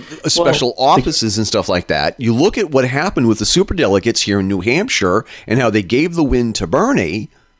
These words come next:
Speaker 1: And,
Speaker 2: Yeah.
Speaker 1: I mean, they took the win from Bernie, cut it in half, and gave half of it to Hillary. Sixty-eight percent of people here in New Hampshire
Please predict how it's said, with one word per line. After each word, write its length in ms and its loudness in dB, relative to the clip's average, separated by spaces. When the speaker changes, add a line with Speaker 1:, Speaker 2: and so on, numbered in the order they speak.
Speaker 1:
And, 500 0
Speaker 2:
Yeah. 160 -2
Speaker 1:
I 80 2
mean, 180 -2
they 120 2
took 260 0
the 100 4
win 300 2
from 360 -4
Bernie, 380 0
cut 280 -2
it 80 0
in 80 -6
half, 280 0
and 100 -2
gave 200 0
half 260 -2
of 120 -2
it 100 -2
to 160 -2
Hillary. 260 2
Sixty-eight 1040 -2
percent 560 -2
of 200 -2
people 360 0
here 240 0
in 100 0
New 120 -2
Hampshire 520 -2